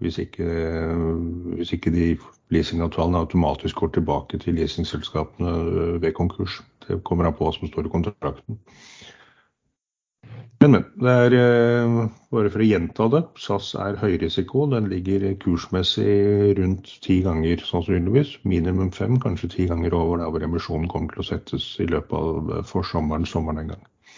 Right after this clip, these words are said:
Så, så er det dette Ørbit, dette svenske selskapet. Den, eh, ligger ganske død. Akkurat nå er jeg helt ute, eh, men plutselig er jeg inne igjen. Eh, få se.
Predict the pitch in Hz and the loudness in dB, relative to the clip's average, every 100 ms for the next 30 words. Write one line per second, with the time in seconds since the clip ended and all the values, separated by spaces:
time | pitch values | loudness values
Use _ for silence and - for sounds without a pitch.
0 | - - - _ _ _ _ _ _ _ | -20 -20 -20 _ _ _ _ _ _ _
1 | _ _ - 123 123 123 123 123 123 123 | _ _ 2 6 8 8 8 8 6 6
2 | 123 123 123 117 139 120 135 131 120 98 | 2 -2 -4 2 6 8 6 6 4 4
3 | 87 147 151 - 131 123 117 113 113 - | 4 0 -2 -2 -2 0 -2 0 -2 -2
4 | 98 107 - 151 - 170 131 120 123 120 | 0 0 2 2 2 0 0 -2 -2 0
5 | 113 92 104 117 104 95 - 101 101 127 | 2 4 4 4 4 0 -4 -4 0 0
6 | 170 135 - 110 113 101 101 98 95 87 | 0 -2 -2 -2 0 0 0 0 -2 0
7 | 104 92 - 190 - - 113 110 107 110 | -2 0 0 0 -2 -8 -6 -4 -4 -2
8 | 107 98 - 92 95 95 87 101 180 - | -2 -2 -2 -2 0 0 -2 0 0 -2
9 | _ _ 117 104 101 101 101 104 104 104 | _ _ -6 -4 -4 -4 -6 -6 -6 -8
10 | 107 110 _ _ _ _ _ _ _ _ | -12 -18 _ _ _ _ _ _ _ _
11 | _ _ 139 110 | _ _ 0 0